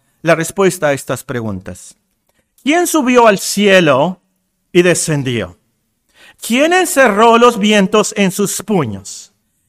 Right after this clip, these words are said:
¿Quién ató las aguas en un paño? Treinta y cinco. ¿Quién afirmó todos los términos de la tierra?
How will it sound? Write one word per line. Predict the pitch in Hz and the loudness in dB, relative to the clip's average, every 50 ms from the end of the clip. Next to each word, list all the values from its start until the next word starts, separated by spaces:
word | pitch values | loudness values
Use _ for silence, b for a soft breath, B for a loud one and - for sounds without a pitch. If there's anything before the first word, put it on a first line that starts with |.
| _ _ - | _ _ -4
¿Quién | 233 269 330 | -2 0 2
ató | 359 339 349 339 311 285 277 | 2 2 2 4 4 4 4
las | 277 277 269 - - | 4 2 0 0 2
aguas | 220 214 214 185 214 208 196 - - - | 2 2 4 4 4 2 2 0 -2 -2
en | 202 190 | 0 0
un | 208 214 208 190 | 2 0 -2 0
paño? | - 226 214 190 165 143 120 107 92 - _ _ _ | 2 2 2 2 2 0 -4 -6 -10 -12 _ _ _
Treinta | - 202 233 240 226 226 240 | -4 -4 -2 -2 -2 -2 -2
y | 220 | -2
cinco. | - - - 208 175 143 - 113 110 - _ _ _ _ _ _ _ _ _ _ _ _ _ | -2 -4 -4 -4 -4 -4 -6 -12 -14 -14 _ _ _ _ _ _ _ _ _ _ _ _ _
¿Quién | - 247 294 320 | -4 -2 0 2
afirmó | 330 320 330 302 247 240 247 240 240 233 240 | 0 0 0 -2 0 0 2 2 0 0 0
todos | 247 247 269 302 | 0 0 2 2
los | 294 269 - - | 0 -2 -4 -2
términos | - 254 226 214 208 214 196 196 190 | -2 -2 0 0 0 0 0 -2 0
de | 202 | 2
la | 196 190 | 2 0
tierra? | 190 - 170 143 131 113 117 113 104 - | 0 0 -2 -4 -4 -4 -6 -8 -8 -12